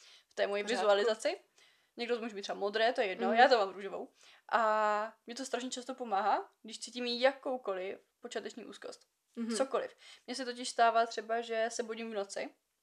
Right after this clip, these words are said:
Speaker 2: Aha.
Speaker 1: A mám, eh, pocit, že kolem mě lítá duch. Já
Speaker 2: Au.
Speaker 1: ten pocit jenom asi nemám, jo? Já tam
Speaker 2: Mhm.
Speaker 1: fakt tady něco je.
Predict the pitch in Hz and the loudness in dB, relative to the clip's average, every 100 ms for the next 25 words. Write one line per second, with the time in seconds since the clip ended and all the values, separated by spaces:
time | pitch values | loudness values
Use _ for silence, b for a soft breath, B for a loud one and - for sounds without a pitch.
0 | _ _ _ _ _ _ 220 190 233 415 | _ _ _ _ _ _ -12 -6 -6 -8
1 | _ _ 208 208 208 208 208 202 - 202 | _ _ 0 4 4 4 -8 -6 0 4
2 | 202 202 202 196 196 196 202 _ _ _ | 6 4 4 4 2 -2 -8 _ _ _
3 | _ - 233 220 220 208 202 196 208 202 | _ -8 -8 -8 -4 -2 -2 0 0 0
4 | 311 - _ _ _ _ _ _ _ - | -6 -12 _ _ _ _ _ _ _ -6
5 | 233 240 247 196 285 277 320 233 226 214 | 6 6 6 2 0 0 -4 -6 -4 -2
6 | 208 214 214 190 180 180 180 208 202 190 | -2 -2 -2 0 -2 -2 0 2 4 2
7 | - 190 208 208 220 196 190 196 - 190 | 0 -4 -2 -6 -4 -4 -4 -8 -10 -4
8 | - | -4